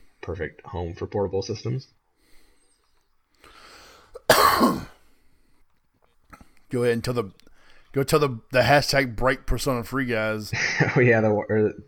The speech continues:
Speaker 1: the, I, I think that's really weird that Atlus was like, uh, "Hey, you gotta beg for it more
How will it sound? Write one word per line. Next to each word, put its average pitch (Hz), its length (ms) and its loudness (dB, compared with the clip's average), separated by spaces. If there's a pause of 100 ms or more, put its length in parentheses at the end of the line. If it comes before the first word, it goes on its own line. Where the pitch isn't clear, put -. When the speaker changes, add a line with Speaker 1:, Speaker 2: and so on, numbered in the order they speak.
(360)
Speaker 1:
the, - 240 -4
I, 202 180 4
I 196 40 6
think 262 360 0
that's 170 200 2
really 120 180 4
weird 101 480 2
that 90 200 -2 (220)
Atlus 95 280 -4 (240)
was 98 220 -4
like, 85 460 -4 (1000)
uh, 82 340 -2
"Hey, 107 220 0
you 95 220 -2
gotta 107 240 2
beg 92 240 -2
for 82 240 -4
it - 80 -8
more 82 440 -6